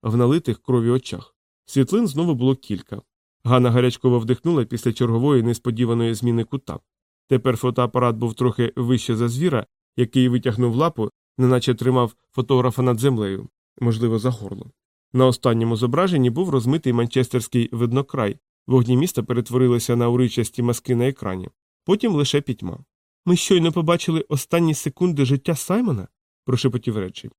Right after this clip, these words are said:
Окс кивнув. «Думаю, думаю, так». «А що? Що це було?» спитала Стелла.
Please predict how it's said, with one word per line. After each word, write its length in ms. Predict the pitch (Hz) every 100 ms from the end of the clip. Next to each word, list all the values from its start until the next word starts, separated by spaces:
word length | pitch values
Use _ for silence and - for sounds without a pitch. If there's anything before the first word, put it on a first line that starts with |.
| _ _
Окс 240 | - 180 -
кивнув. 400 | 170 110 101 - _ _ _ -
«Думаю, 760 | 208 262 220 202 190 170 156 143
думаю, 300 | - 247 208
так». 420 | 131 110 - _ _ _ _ _ _
«А 120 | 165
що? 420 | 180 - 285 214 123 _
Що 200 | - 269
це 120 | 285
було?» 320 | 285 302 160
спитала 380 | 104 - 135 127
Стелла. 380 | 135 - 90 90